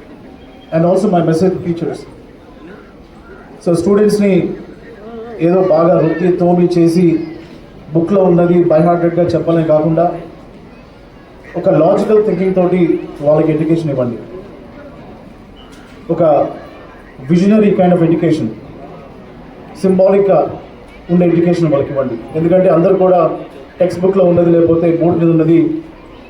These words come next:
లేకపోతే మీ యొక్క ట్యాబ్స్లో ఉన్నది అండర్స్టాండ్ కాకపోవచ్చు. But ఏదైనా కూడా ఒక విజువలైజేషన్ తీసుకొచ్చి దాన్ని కనుక చెప్తే వాళ్ళకి ఈజీగా మైండ్లో ఉండిపోతా ఉంది, ఉండిపోద్ది. So, టీచర్స్ కూడా కొంచెం ప్రాక్టికల్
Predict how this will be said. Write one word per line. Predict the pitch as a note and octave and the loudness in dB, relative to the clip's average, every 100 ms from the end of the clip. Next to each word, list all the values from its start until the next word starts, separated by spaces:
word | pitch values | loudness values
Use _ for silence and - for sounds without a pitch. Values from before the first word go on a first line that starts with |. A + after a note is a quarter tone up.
| - | -6
లేకపోతే | D3 D#3+ E3 | 0 2 2
మీ | D#3+ | 2
యొక్క | D#3+ D3 | 0 2
ట్యాబ్స్లో | D#3 E3+ E3+ E3+ | 2 0 0 0
ఉన్నది | E3 D#3 | 2 2
అండర్స్టాండ్ | D3 D#3 F3 D#3 | 2 0 0 0
కాకపోవచ్చు. | C#3+ C#3+ C#3+ B2+ - - - - - - - - - - - - | 0 0 -4 -8 -10 -18 -20 -20 -20 -20 -18 -18 -18 -18 -18 -4
But | D3 F3 | 0 2
ఏదైనా | G3 | 2
కూడా | F#3+ G3 | 4 2
ఒక | F#3+ D#3+ | 2 0
విజువలైజేషన్ | D#3 F#3 F#3+ F#3 F3+ | 0 2 2 0 0
తీసుకొచ్చి | F3 E3+ E3 E3 E3 D3 - - - - - | 0 0 0 2 0 0 -4 -14 -18 -12 -2
దాన్ని | E3 F3 | 2 4
కనుక | E3+ E3+ E3+ | 2 2 0
చెప్తే | E3 F#3+ D#3+ D3+ - - - - - D3+ | 0 0 2 0 -2 -10 -18 -18 -4 0
వాళ్ళకి | D#3+ E3+ | 2 2
ఈజీగా | F#3+ G#3 G3 | 2 2 2
మైండ్లో | E3+ E3 E3+ | 2 2 2
ఉండిపోతా | D#3+ - D3 C#3 | 2 2 0 0
ఉంది, | A#2+ A2+ - - E3+ | -2 -6 -10 -6 -4
ఉండిపోద్ది. | D#3 D#3+ D#3 B2 - - - - - - - - - | 0 0 -2 -6 -12 -18 -20 -20 -20 -20 -20 -20 -4
So, | E3+ | -2
టీచర్స్ | F#3+ G3+ G#3+ | 0 2 2
కూడా | G#3 F#3+ F3 | 2 2 2
కొంచెం | - E3 D#3 | 2 -2 -2
ప్రాక్టికల్ | - F3+ - - F#3+ | 0 0 0 0 0